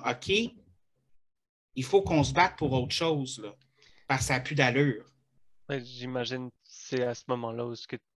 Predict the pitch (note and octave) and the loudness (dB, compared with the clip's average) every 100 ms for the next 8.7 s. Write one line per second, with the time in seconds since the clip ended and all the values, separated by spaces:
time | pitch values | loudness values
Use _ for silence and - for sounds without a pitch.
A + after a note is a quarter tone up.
0 | - B2 - C3 A#2+ A2+ A2 A2+ A2+ A2 | -18 -14 -8 -6 -4 -4 -6 -8 -6 -8
1 | - A#2+ A2+ - A2+ - A#2 A2+ A2+ - | -6 -8 -8 -10 -14 -10 -12 -12 -16 -16
2 | A2+ A2 A2 A2+ A2+ A2 A#2 A2 A2 A2 | -14 -14 -18 -20 -20 -12 -8 -8 -10 -18
3 | A2+ _ _ A#3+ A#2+ A#2+ A2+ - B2 - | -20 _ _ -20 -12 -10 -10 -12 -14 -8
4 | F3+ F#3+ A#2+ A2+ A#2+ A#2 A#2 - - - | -6 -6 -10 -12 -10 -6 -6 -8 -18 -14
5 | C3 - A#2+ A#2+ A2+ A2+ - A#2 A2+ A2 | -12 -10 -10 -8 -10 -12 -10 -10 -8 -8
6 | A2 G#2+ A2+ G#2+ A#2 A2 - A2 G#2+ G#2 | -10 -10 -10 -10 -16 -16 -18 -16 -16 -8
7 | B2 B2+ C3 _ - _ _ _ _ _ | -8 -6 -10 _ -20 _ _ _ _ _
8 | - A2+ G#2+ G#2+ G#2 A2 | -10 -8 -8 -10 -12 -16